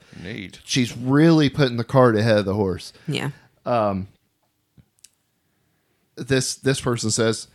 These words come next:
Speaker 2: "How about let's pay him on commission? The more new business he brings in successfully, the more he's paid. We win." Um,
Speaker 3: Does your job pay, pay you that way?
Speaker 2: <laughs> Right. This person says, "Bad hire.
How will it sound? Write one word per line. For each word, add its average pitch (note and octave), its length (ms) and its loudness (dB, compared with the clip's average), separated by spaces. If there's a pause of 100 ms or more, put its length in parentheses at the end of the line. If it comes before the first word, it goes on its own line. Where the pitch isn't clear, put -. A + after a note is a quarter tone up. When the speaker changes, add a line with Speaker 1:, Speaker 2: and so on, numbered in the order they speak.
(160)
Speaker 2:
"How C3+ 120 -2
about C3 380 2
let's B2+ 200 0
pay B2+ 220 0
him A#2+ 140 0
on A#2 160 0
commission? A#2+ 600 -2
The G#2 60 -2
more A2+ 220 -2
new A#2 160 0
business A#2+ 420 -4
he A#2 80 -4
brings A2+ 380 -2
in A#2+ 160 -2
successfully, B2 680 -4
the A2+ 100 -4
more A2 240 0
he's A2 160 -2
paid. A#2+ 420 -2 (440)
We G#2 160 -2
win." G#2+ 420 -6 (760)
Um, G#2 460 0 (140)
Speaker 3:
Does D3 160 -2
your C#3+ 120 -4
job C#3+ 260 -6
pay, C#3 360 -4
pay - 140 -8
you C3+ 180 -4
that A#3 160 -4
way? D4+ 180 -10 (200)
Speaker 2:
<laughs> E3+ 460 4
Right. G#2 280 0 (640)
This A#2+ 180 -2
person A#2+ 300 0
says, A#2 340 0
"Bad B2 480 -2
hire. B2 540 0